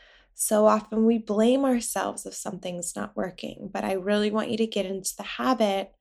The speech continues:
of blaming the technique. And the last example, um, there's some research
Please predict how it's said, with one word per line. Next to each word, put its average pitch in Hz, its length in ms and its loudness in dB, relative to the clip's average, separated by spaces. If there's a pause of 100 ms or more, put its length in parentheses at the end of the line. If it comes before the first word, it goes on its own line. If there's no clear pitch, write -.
(600)
of - 220 -14
blaming 208 840 8
the 180 400 -2
technique. - 760 -18 (1200)
And 202 380 4
the 214 160 10
last 214 360 6
example, 190 760 2
um, 180 360 -2
there's 185 360 0
some 196 140 -2
research 180 480 -2